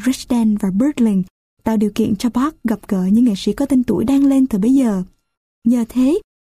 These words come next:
một mặt, Bach tiếp thu những đỉnh cao về kỹ thuật sáng tác phức điệu nghiêm ngặt của thế kỷ mười lăm, mười sáu, một mặt, tiếp thu những nhân tố âm nhạc mang tính mới mẻ và tiên phong của âm nhạc Pháp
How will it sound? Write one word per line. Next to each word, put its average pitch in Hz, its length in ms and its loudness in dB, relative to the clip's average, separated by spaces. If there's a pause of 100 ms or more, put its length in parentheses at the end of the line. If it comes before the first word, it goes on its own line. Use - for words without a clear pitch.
(240)
một 240 180 0
mặt, 226 240 0 (360)
Bach - 320 -4
tiếp 349 180 -2
thu 320 180 2
những 226 160 2
đỉnh 220 200 0
cao 302 300 -2
về 240 220 0
kỹ 233 140 -4
thuật 226 160 -4
sáng 269 140 0
tác 330 140 -6
phức - 180 -16
điệu 202 140 -2
nghiêm 233 260 2
ngặt 208 220 -2
của 214 120 -4
thế 262 100 -2
kỷ 220 160 -2
mười 240 180 4
lăm, 262 280 2 (280)
mười 208 180 0
sáu, 226 400 -2 (440)
một 226 240 -2
mặt, 214 200 0 (360)
tiếp 349 180 0
thu 277 260 0
những 233 260 2
nhân 302 240 2
tố 285 140 -4
âm 294 260 0
nhạc 214 200 0 (100)
mang 247 300 2
tính 277 400 0
mới 294 240 2
mẻ 254 240 -2 (300)
và 214 180 0
tiên 285 240 -2
phong 285 260 -2 (300)
của 226 100 -2
âm 247 220 0
nhạc 202 200 -4
Pháp 294 260 -4